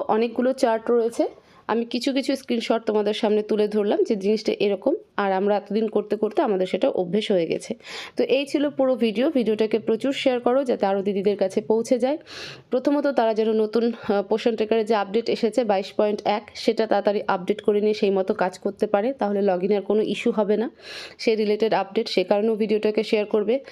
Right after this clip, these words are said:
এবং ইসিসি ই ডেটাকে কীভাবে আজকে পালন করা যেতে পারে, সে কারণেও ভিডিওটাকে প্রচুর প্রচুর শেয়ার করবে। চ্যানেলে নতুন হয়ে থাকলে চ্যানেলটাকে সাবস্ক্রাইব করতে একদম ভুলবে না, আর ভিডিওকে লাইক অবশ্যই করবে।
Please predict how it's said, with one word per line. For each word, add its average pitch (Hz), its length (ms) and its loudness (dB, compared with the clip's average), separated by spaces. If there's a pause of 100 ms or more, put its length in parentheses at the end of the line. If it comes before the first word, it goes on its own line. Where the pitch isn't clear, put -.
(280)
এবং 233 280 2
ইসিসি 277 400 0 (100)
ই 247 160 -2
ডেটাকে 262 360 0
কীভাবে 240 440 0
আজকে 240 260 -2
পালন 214 300 2
করা 214 220 2
যেতে 214 240 0
পারে, 214 240 0
সে - 160 -2
কারণেও 196 340 2
ভিডিওটাকে 185 480 0
প্রচুর 269 440 -4
প্রচুর 180 260 -2
শেয়ার 175 280 -2
করবে। - 280 -6 (560)
চ্যানেলে 247 320 2
নতুন 233 260 2
হয়ে 240 160 2
থাকলে 233 240 0
চ্যানেলটাকে 208 420 0
সাবস্ক্রাইব 214 420 0
করতে 226 280 -2 (100)
একদম 190 360 -2
ভুলবে 220 280 0
না, 269 100 2 (100)
আর 202 120 -2
ভিডিওকে 202 400 -2
লাইক 202 280 -2 (200)
অবশ্যই 202 460 0
করবে। 175 320 -2